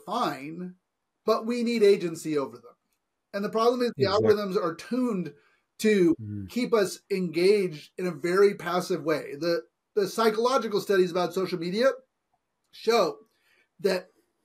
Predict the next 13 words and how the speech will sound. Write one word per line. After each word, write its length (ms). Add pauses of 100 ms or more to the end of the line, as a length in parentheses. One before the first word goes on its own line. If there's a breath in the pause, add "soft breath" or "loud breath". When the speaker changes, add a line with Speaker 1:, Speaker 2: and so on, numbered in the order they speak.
(800)
Speaker 1:
the 460
Instagram 640
Reels, 400
TikTok 640 (140)
type 340
feed 420
of 120
Speaker 2:
Mm-hmm. 260
Speaker 1:
one 240
video 260
after 160
the 140
other, 300